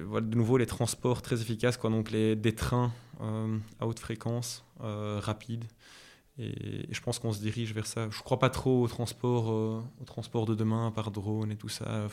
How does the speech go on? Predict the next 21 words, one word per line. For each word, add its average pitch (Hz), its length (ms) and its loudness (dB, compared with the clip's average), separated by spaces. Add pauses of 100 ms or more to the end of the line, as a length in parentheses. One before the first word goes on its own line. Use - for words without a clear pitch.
(140)
En 208 100 -2
tout - 120 -8
cas, 110 340 2 (460)
en 113 80 -2
tout - 100 -6
cas, 117 140 -2
pas 110 120 -2
dans 107 140 2
dix 110 160 0
ans. 113 80 -2
Et 110 80 0
je 110 140 0
l'espère, 117 580 0 (160)
euh, 104 320 -4 (840)
pas 110 120 -2
par 107 180 -4
la 104 80 0
suite, - 280 -6
parce - 180 -8
que, - 100 -12 (960)
voilà, 101 240 -4